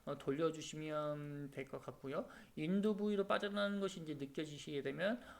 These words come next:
튜브 끝으로부터 호흡음이 들리는지 확인해 주시면 됩니다.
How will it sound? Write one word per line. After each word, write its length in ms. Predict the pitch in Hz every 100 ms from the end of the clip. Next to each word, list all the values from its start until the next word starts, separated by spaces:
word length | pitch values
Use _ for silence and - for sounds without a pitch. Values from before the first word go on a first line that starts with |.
| -
튜브 220 | - 262
끝으로부터 680 | 247 247 240 220 220 220 214
호흡음이 720 | 214 285 285 285 262 254 247
들리는지 540 | 202 185 180 170 220
확인해 460 | 233 - 262 254 247
주시면 260 | 196 175 151
됩니다. 280 | 127 123